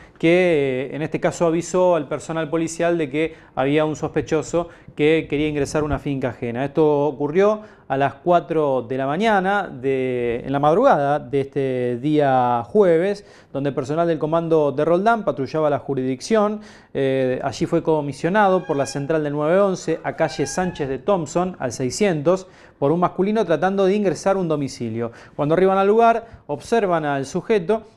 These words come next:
y se procedió, como decíamos, a su aprehensión, se lo identificó y, eh, se trata de una persona de cuarenta y siete años con domicilio en esta ciudad. Se solicitó al nueve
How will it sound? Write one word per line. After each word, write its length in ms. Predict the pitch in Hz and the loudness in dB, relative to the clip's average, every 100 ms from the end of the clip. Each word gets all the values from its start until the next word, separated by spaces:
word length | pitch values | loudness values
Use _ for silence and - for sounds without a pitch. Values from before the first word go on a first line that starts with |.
| - | -8
y 80 | |
se 120 | 139 156 | -2 0
procedió, 480 | 160 139 165 190 | 0 0 2 2
como 220 | 185 175 156 | 0 -2 -2
decíamos, 500 | 151 190 190 160 180 | -4 -4 -2 -2 0
a 180 | 196 | 0
su 160 | - 170 | -2 -4
aprehensión, 560 | 147 165 180 254 247 226 | -2 -2 -2 0 0 -2
se 120 | 139 | -4
lo 100 | 131 | -2
identificó 720 | 135 135 139 165 202 202 202 - - - | -2 -4 -4 2 4 4 0 -8 -20 -6
y, 340 | 156 170 180 | 0 0 0
eh, 640 | - 143 139 135 131 135 127 | -2 -2 0 0 -2 -2 -4
se 160 | - - | -4 0
trata 400 | 175 175 190 175 | 0 4 2 2
de 140 | 139 | -2
una 160 | 175 151 | -4 -2
persona 460 | 143 - 180 185 | -4 -4 -2 0
de 180 | 165 185 | 0 0
cuarenta 420 | 175 156 202 190 | 2 2 2 -2
y 60 | 160 | -2
siete 300 | 202 185 185 | -2 0 0
años 420 | 170 165 190 - - - - | 0 -2 -6 -8 -20 -14 -2
con 160 | 156 | 0
domicilio 760 | 165 170 165 254 196 160 143 - - - | 2 0 0 2 4 4 4 0 -12 -4
en 360 | 170 190 190 - | 0 0 -2 -2
esta 600 | 165 160 165 151 139 135 | -2 0 2 2 2 0
ciudad. 500 | - 147 139 131 127 | -2 -2 0 2 0
Se 140 | 120 | -2
solicitó 680 | - 160 151 165 151 196 185 | -2 -2 -2 -6 0 4 4
al 100 | 170 | 2
nueve 220 | 165 156 | -2 -4